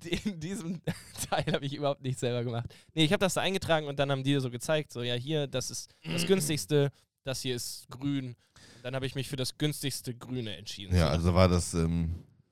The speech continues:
Speaker 2: ganz persönlich auf dich zugeschnitten.
Speaker 1: Ja, das ist absoluter Quatsch. Aber
Speaker 2: Mit
Speaker 1: ich
Speaker 2: so ein
Speaker 1: fühl mich
Speaker 2: bisschen
Speaker 1: da,
Speaker 2: den Google-Werten
Speaker 1: ich, ich,
Speaker 2: halt.
Speaker 1: ich, ja, ich bin halt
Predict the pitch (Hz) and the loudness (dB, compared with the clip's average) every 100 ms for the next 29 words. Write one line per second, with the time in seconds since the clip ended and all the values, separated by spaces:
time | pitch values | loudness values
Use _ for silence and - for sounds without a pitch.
0 | _ - 95 95 101 - - 98 90 82 | _ 2 4 4 2 -6 2 6 8 8
1 | 87 87 82 80 82 78 - 78 71 - | 6 4 0 -2 -4 -6 -8 -12 -12 -10
2 | 127 139 131 131 131 139 151 139 151 - | -6 -2 -2 -2 0 -2 -2 -4 -4 0
3 | 147 135 - 117 113 - 143 113 117 117 | 0 0 -2 -6 -6 -2 6 6 8 10
4 | 117 113 - 117 117 117 95 85 85 80 | 12 10 12 12 12 10 8 6 6 6
5 | 80 - - 78 73 78 80 78 139 180 | 2 -2 2 4 4 0 2 2 0 0
6 | 151 160 160 202 214 208 196 | 0 -4 -2 0 2 0 -2